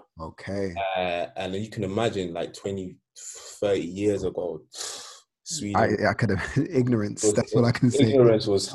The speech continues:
Speaker 2: on a high level.
Speaker 1: Yeah.
Speaker 2: Do you understand? But we didn't, I didn't know that at a tender age. Do you know what I'm
Speaker 1: Yeah.
Speaker 2: saying? I, I, I, I thought we were alienated. I thought that we were, you know, like,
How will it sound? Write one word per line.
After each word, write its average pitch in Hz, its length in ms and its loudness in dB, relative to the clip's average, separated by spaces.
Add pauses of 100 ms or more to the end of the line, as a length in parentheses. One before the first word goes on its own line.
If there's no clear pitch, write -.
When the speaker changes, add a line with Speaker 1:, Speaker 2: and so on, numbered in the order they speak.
Speaker 2:
on 101 120 -2
a 95 60 0
high 110 380 4
level. 107 420 6
Speaker 1:
Yeah. 101 140 -4
Speaker 2:
Do - 360 -8
you - 40 2
understand? 95 480 2
But 95 140 6
we 135 160 4
didn't, 175 260 0
I - 140 10
didn't 110 180 4
know 196 160 10
that 98 240 6
at 92 280 4
a - 20 -14
tender 120 360 0
age. - 520 -2 (100)
Do 101 80 -4
you 101 60 -2
know 95 60 0
what 87 100 -2
I'm - 60 -2
Speaker 1:
Yeah. 117 60 0
Speaker 2:
saying? 104 240 2
I, 110 60 4
I, 113 460 6 (100)
I, 113 160 2
I 113 60 2
thought 113 320 2
we 104 140 -2
were 95 340 2
alienated. 107 720 -2
I 95 120 2
thought 101 340 -2 (520)
that 95 180 4
we 104 140 -4
were, 95 440 2 (300)
you 92 140 -10
know, 90 160 -4
like, 80 400 -6